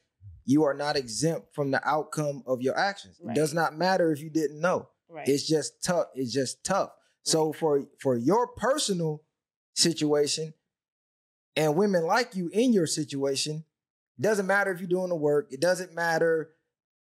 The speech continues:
Speaker 1: if you don't have kids, you don't feel that. Unfortunately,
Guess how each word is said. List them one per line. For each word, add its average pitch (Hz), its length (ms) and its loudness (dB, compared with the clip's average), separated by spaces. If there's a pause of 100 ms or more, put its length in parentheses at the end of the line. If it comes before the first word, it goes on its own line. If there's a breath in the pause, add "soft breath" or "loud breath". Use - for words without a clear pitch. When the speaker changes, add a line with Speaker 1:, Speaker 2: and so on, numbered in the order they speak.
(100)
Speaker 1:
if 147 200 0
you 170 60 2
don't 170 240 2
have 170 260 -2
kids, 165 360 0
you 160 60 -4
don't 160 180 0
feel 165 160 4
that. 151 300 2
Unfortunately, 196 920 -2